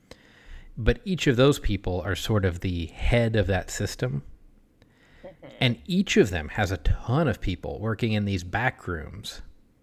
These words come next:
Speaker 1: that feed them information.
Speaker 2: Right.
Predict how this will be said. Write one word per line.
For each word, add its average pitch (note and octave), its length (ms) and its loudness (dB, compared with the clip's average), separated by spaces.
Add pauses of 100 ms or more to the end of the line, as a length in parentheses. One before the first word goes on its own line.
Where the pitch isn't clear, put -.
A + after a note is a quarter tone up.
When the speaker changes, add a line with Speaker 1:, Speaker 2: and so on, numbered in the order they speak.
(920)
Speaker 1:
that A#2+ 220 0
feed G#2+ 300 -4
them G#2+ 180 2
information. E2 640 -4 (300)
Speaker 2:
Right. C3+ 280 -8